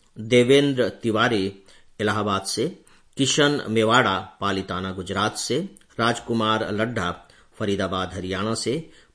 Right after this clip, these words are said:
पूजा सिंह जमशेदपुर, मृत्युंजय कुमार मिश्रा पातसा बिहार से, बलराम भास्कर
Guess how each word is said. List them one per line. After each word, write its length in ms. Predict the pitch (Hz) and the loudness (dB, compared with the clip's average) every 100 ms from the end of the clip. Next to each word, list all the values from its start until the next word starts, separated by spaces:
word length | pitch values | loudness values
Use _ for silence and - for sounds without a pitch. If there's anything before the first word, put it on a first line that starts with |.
| - | -2
पूजा 360 | 139 131 120 | 0 4 4
सिंह 440 | 113 - 113 92 - _ _ _ 104 | 4 0 -2 -2 -8 _ _ _ -4
जमशेदपुर, 840 | 104 101 - 98 - 131 - - - - - - | -2 -2 -2 -4 -2 -4 -4 -10 -20 -20 -20 -4
मृत्युंजय 600 | 123 139 160 165 156 160 | 2 4 6 8 8 6
कुमार 420 | 156 131 123 120 104 | 6 2 4 4 2
मिश्रा 440 | 113 - 101 87 87 - 107 | -2 -2 -2 -2 -4 -8 0
पातसा 460 | 104 101 - 98 | 0 0 -4 -4
बिहार 380 | 87 87 104 104 | -4 -4 -2 -2
से, 300 | - 110 170 - _ 110 | -2 -6 -6 -14 _ -12
बलराम 600 | 104 98 98 98 90 92 - | -4 -4 -2 -4 -4 -8 -12
भास्कर 600 | 104 104 104 - - | -6 -4 -6 -4 -4